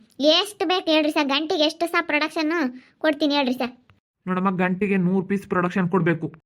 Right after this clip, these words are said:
Speaker 1: ಏ, ಇವನೇನ್ ಗಂಟೆಗೆ ಒಂದು ಇನ್ನೂರು ಹೊಲಿಬೋದು ಹೇಳು? ಹ್ಮ್, ಆರಾಮಾಗಿ ಹೊಲಿಬೋದು. ಹೊಲಿತೀನಿ ಸ,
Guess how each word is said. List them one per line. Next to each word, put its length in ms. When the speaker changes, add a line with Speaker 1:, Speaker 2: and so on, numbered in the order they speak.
Speaker 1:
ಏ, 300
ಇವನೇನ್ 340
ಗಂಟೆಗೆ 360
ಒಂದು 200
ಇನ್ನೂರು 340
ಹೊಲಿಬೋದು 380
ಹೇಳು? 180
ಹ್ಮ್, 720
ಆರಾಮಾಗಿ 420
ಹೊಲಿಬೋದು. 360
ಹೊಲಿತೀನಿ 400
ಸ, 80